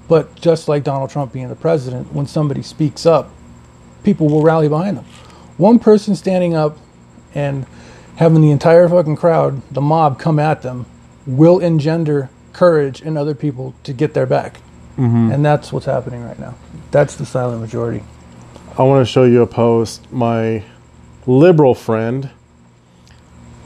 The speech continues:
Speaker 2: posts this on his Facebook the other day, and I was just stunned by how ignorant it was.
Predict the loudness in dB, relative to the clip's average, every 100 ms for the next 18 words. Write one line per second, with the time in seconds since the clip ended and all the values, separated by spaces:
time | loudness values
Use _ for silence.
0 | -4 4 6 4 2 -2 2 4 2 -2
1 | -10 -12 -18 _ _ _ -6 -4 -2 -4
2 | 0 2 2 0 -4 -2 0 0 0 0
3 | -2 -4 -8 _ _ _ -20 -20 _ _
4 | -20 -4 0 4 4 2 2 4 4 4
5 | 0 -4 -10 -8 0 2 2 0 -2 -2
6 | 0 0 0 -4 -6 -12 _ _ _ _
7 | _ _ _ _ _ -20 -20 -20 -20 -20
8 | -20 -20 -20 -20 -20 -18 -6 0 2 2
9 | 2 4 4 4 0 -2 2 2 2 2
10 | -2